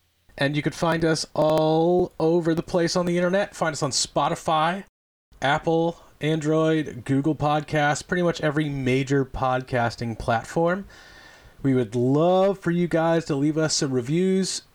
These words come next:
Five-star reviews would be great, but please let us know how we're doing.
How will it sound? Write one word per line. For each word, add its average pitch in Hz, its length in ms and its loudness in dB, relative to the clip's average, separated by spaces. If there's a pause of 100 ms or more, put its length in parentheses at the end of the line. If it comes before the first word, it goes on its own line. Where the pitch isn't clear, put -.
Five-star 190 720 0
reviews 196 400 -2
would 143 140 -2
be 113 240 -4
great, 240 520 0
but - 200 -4
please 196 340 -6
let 190 140 0
us 165 100 -6
know 180 200 0
how 165 160 0
we're 151 120 0
doing. 170 500 0